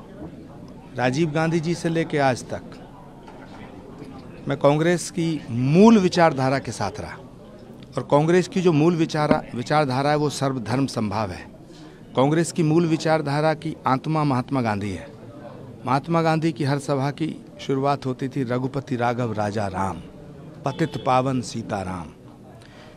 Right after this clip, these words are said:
राम राज्य का सपना सबसे पहले किसने देखा? महात्मा गांधी ने। तो जो सपना महात्मा गांधी ने देखा, वो सपना नरेंद्र मोदी जी पूरा कर रहे हैं। तो यदि नरेंद्र मोदी भारत के प्रधानमंत्री हैं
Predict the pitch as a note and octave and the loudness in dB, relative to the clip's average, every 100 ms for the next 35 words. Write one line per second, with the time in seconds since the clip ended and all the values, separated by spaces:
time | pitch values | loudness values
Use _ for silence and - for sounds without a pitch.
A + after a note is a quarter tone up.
0 | - - - - - - A2+ C3+ F#3 G3+ | -18 -18 -18 -18 -18 -8 2 6 8 8
1 | G#3 G#3 - A3 F#3+ F3+ - F#3+ G3 - | 6 4 2 0 2 -2 -2 0 0 -2
2 | F#3+ - F#3+ F#3 F3 F3 F#3+ F3 G#3 D#3+ | -4 -2 -4 -2 -2 -2 -4 -4 -2 -2
3 | A#2+ - A2 B2 C#3 D3 G#2 F2+ E2+ - | -4 -4 -2 0 0 -2 -4 -6 -10 -14
4 | - - - - - - - - - - | -18 -18 -18 -18 -20 -18 -18 -18 -18 -16
5 | - F3+ C#3+ E3+ G#3 F#3 - F#3+ F#3+ D#3+ | -4 -4 2 4 6 4 0 2 2 2
6 | D3 D3 E3+ C#3+ C#3+ C#3+ D#3 A#2+ B2 A2+ | 0 0 0 2 2 2 0 2 0 -2
7 | F#2 - - - - - - - - C#3+ | -6 -8 -16 -18 -18 -18 -18 -18 -4 -2
8 | D3 E3 F3 F3 D#3 C#3 D#3 D#3 C#3+ C#3 | 0 0 2 2 2 2 0 2 2 2
9 | C#3 C3+ C3+ B2 A#2 G#2+ G2+ F2 E2 - | 0 -2 -2 2 2 0 -4 -8 -12 -12
10 | - - - - - - - - - A2 | -16 -18 -18 -20 -20 -20 -20 -14 -6 -2
11 | D3 F3 E3+ F3 F3+ F3+ E3+ F3+ B2 C#3+ | 4 4 4 4 2 2 2 2 2 2
12 | D#3 - - C3 C#3 D3+ D3 D3 C#3 A#2+ | 0 -2 -4 0 0 2 2 0 0 0
13 | G#2 | -2